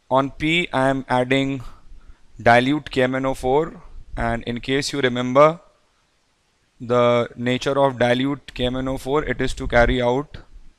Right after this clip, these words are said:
syn dihydroxylation in alkenes,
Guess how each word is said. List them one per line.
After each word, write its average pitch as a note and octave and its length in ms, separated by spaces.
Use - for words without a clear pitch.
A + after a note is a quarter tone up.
syn E3 680
dihydroxylation A#2+ 1400
in B2 400
alkenes, A#2 840